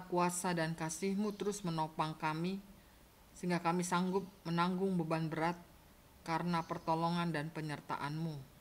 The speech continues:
dalam hidup kami. Ya Tuhan, teguhkanlah iman percaya kami,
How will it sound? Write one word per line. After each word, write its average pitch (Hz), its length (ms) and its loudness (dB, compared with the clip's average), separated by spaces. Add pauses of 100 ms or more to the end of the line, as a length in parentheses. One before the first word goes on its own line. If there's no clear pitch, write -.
(480)
dalam 143 320 -4
hidup 151 320 -6
kami. 123 320 -4 (1120)
Ya 160 80 -4
Tuhan, 190 480 2
teguhkanlah 160 720 0
iman 160 320 -4
percaya 156 560 -4
kami, 156 480 -4